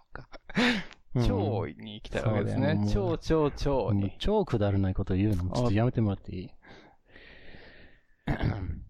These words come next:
Speaker 1: はい。えー、話、ちょっと戻すよ。
Speaker 2: 戻してください。
Speaker 1: はい。
Speaker 2: 戻してくださいというか、
Speaker 1: はい、じゃあ、
Speaker 2: 進めてくださいよ。
Speaker 1: 一万、一万万おかしいから一億。
Speaker 2: はい。一万万おかしいから一億。
Speaker 1: そう。で、
Speaker 2: うん。
Speaker 1: そして十億、百億、千億。
Speaker 2: うん、千億。
Speaker 1: 全然そのまま言うでしょ？
Speaker 2: はい。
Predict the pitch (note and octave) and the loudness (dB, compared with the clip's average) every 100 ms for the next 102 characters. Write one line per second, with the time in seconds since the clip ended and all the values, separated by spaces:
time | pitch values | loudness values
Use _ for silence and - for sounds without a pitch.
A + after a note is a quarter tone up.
0 | - _ _ - _ - D#3+ - - A#2+ | -20 _ _ -20 _ -4 -4 -6 -8 -2
1 | A2+ G#2+ A#2 A#2 - G#2 - - B2+ G#2 | -2 0 0 0 0 -6 -6 -4 -2 -2
2 | F#2 - A#2+ A#2 A2 B2 - - - - | -4 -4 0 2 2 0 -2 -10 -10 -2
3 | C#3+ C#3+ - C#3+ C3 - A2+ - D#3 D#3 | 2 2 0 0 0 0 0 0 2 2
4 | - - D3+ - - D#3+ C#3+ A#2+ G#2+ G#2 | 0 0 -2 -4 -4 -2 2 2 0 0
5 | A2+ G2+ - A#2+ D#3 C#3 D#3+ C3 A2 D3+ | 0 2 2 2 2 2 2 2 4 2
6 | A2+ F#2+ - - E3 E3 F#3+ B2+ A2+ A2+ | 0 -4 -10 -6 -4 0 2 2 4 4
7 | A2+ G#2+ G#2+ C3 - B2+ A#2 D3 C3 G#2+ | 4 4 2 0 0 0 2 2 2 2
8 | - G#2+ G2 G#2+ F#2 - - D3+ - B2 | 2 2 2 0 -2 -4 -6 -4 0 2
9 | A#2 A#2+ A#2 B2+ B2+ B2 - A2 A#2 G#2+ | 4 4 2 0 -2 -2 0 -2 -2 -2
10 | A2+ - G#2+ A2 C#3+ A2 - G#2+ F#2+ - | -4 -2 -2 2 2 2 0 0 0 0
11 | D3 D3+ C3 C3+ C3 A#2+ D3 C#3 B2 G#2 | 0 2 2 2 2 4 4 2 2 2
12 | A2+ G#2 A#2 G#2+ G#2+ G2 - - B2 A#2+ | 0 2 0 2 -2 -2 -8 -8 -2 2
13 | D3 C#3 C3 G2+ G2+ A#2 A2+ A2 C#3 B2 | 2 2 0 0 0 0 0 0 2 2
14 | C3 C#3 - A#2+ B2+ G#2 A#2+ G#2 F#2 A2 | 2 0 0 2 4 4 2 0 0 2
15 | C3+ F#3+ A#2 A2 | 2 2 0 -2